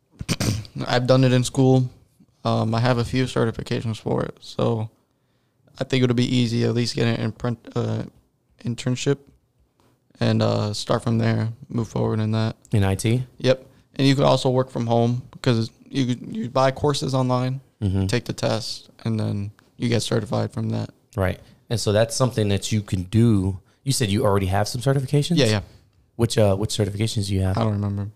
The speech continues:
Speaker 1: but I got 'em in, uh,
Speaker 2: But they're, like,
Speaker 1: yeah.
Speaker 2: the real world
Speaker 1: Yeah, yeah.
Speaker 2: certifications, like, full blown.
Speaker 1: We have, like, certification
Speaker 2: A plus plus,
Speaker 1: things. Yeah.
Speaker 2: CompTIA.
Speaker 1: I think it was A plus.
Speaker 2: Nice. So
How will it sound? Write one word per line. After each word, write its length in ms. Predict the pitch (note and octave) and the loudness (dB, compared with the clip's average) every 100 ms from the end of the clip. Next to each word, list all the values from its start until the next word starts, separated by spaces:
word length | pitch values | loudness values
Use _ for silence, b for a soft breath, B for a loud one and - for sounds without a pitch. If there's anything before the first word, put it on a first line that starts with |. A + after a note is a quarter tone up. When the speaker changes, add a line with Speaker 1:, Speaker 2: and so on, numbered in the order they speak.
| - | -2
Speaker 1:
but 140 | A#2+ | 2
I 100 | A2+ | 2
got 180 | A#2 A#2+ | 4 2
'em 140 | A#2 | 2
in, 140 | A2+ A2+ | 2 2
uh, 340 | A2 G#2+ G#2+ G#2+ - G2 | 2 2 -2 -8 -16 2
Speaker 2:
But 220 | A2 G#2 | 2 4
they're, 220 | A2 G#2+ | 4 6
like, 140 | G#2 | 4
Speaker 1:
yeah. 120 | G#2+ G2+ | 2 2
Speaker 2:
the 180 | G#2 | 2
real 260 | G2 A2 G#2+ | 4 6 6
world 320 | G2+ G2+ G2 B2+ | 8 6 4 4
Speaker 1:
Yeah, 80 | |
yeah. 220 | A#2+ G#2 G#2 | 6 6 4
Speaker 2:
certifications, 400 | G2+ - F2+ G2+ | 2 0 -2 -2
like, 120 | G2+ | -2
full 200 | - G2+ | 2 4
blown. 260 | G#2 G2+ F#2 | 4 4 4
Speaker 1:
We 120 | A#2+ | 4
have, 200 | A#2 A2+ | 2 2
like, 240 | A2+ A2+ - _ _ | 0 0 -8 _ _
certification 560 | - B2+ A#2+ A#2+ A#2 A#2 | -10 -8 -6 -6 0 2
Speaker 2:
A 60 | A2 | 4
plus 240 | A2 G#2 | 2 2
plus, 540 | - G#2+ G#2 G2+ G#2 | 2 4 6 4 2
Speaker 1:
things. 80 | B2+ | 0
Yeah. 100 | A#2+ - - | 0 -2 -2
Speaker 2:
CompTIA. 680 | A2 G2+ G2 - G#2+ G2+ G2+ | 0 2 0 2 4 4 0
Speaker 1:
I 160 | - - - | -10 -20 -2
think 140 | D3 | 2
it 40 | D3 | 2
was 120 | C3 | 4
A 140 | B2+ | 0
plus. 560 | B2+ A#2+ A2 - - - _ _ - - | 2 2 2 -4 -14 -18 _ _ -16 -4
Speaker 2:
Nice. 320 | G#2+ G2 - - | 0 0 -4 -2
So 420 | - B2+ B2 A#2 | 2 4 4 2